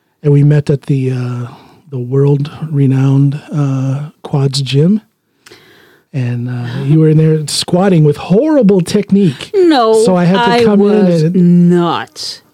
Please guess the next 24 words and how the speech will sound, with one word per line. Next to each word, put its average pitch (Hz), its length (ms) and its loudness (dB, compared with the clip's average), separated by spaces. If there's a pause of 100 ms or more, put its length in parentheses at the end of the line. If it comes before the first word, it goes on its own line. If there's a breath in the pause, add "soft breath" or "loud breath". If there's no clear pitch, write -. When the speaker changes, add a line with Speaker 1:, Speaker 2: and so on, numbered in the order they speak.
(140)
Speaker 2:
I've 220 300 0
been 180 240 0
watching, 190 500 -4 (120)
reading 220 560 0 (460 soft breath)
about 165 360 -6 (220)
Corey 156 420 -4
Everson 175 540 -6 (220)
Speaker 1:
With 165 100 2
Speaker 2:
ever 180 220 0
s- - 280 -8 (480 soft breath)
Speaker 1:
I 165 100 0
was 160 200 2
just 151 160 0
fascinated 185 520 0
with 143 220 0
glutes 156 520 0
like 160 240 0
that, 156 420 0
and 139 120 2
you 147 100 4
were 139 80 4
squatting 139 560 0
so - 180 -2
terrible. 143 480 0